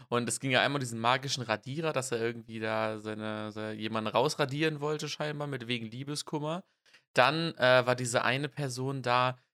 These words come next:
ähm, äh, wo der Akku nur noch neunundzwanzig Prozent hatte, aber der noch richtig weit irgendwie lange unterwegs war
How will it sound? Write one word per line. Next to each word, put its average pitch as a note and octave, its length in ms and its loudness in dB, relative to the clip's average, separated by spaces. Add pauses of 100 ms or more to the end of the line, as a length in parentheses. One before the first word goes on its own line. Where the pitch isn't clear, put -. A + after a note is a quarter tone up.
(120)
ähm, A#2 480 4 (320)
äh, A2+ 220 6
wo A#2+ 100 -2
der B2 180 6
Akku D#3 260 -2
nur D#3 100 2
noch D3+ 120 2
neunundzwanzig C#3 840 -2
Prozent C#3 600 -4
hatte, D#3+ 220 -2
aber A#2+ 220 2
der A#2+ 120 0
noch A2+ 220 -6
richtig C3 400 -6
weit B2 300 4
irgendwie B2+ 500 -2
lange B2+ 300 2
unterwegs B2 720 -4
war D#3 260 4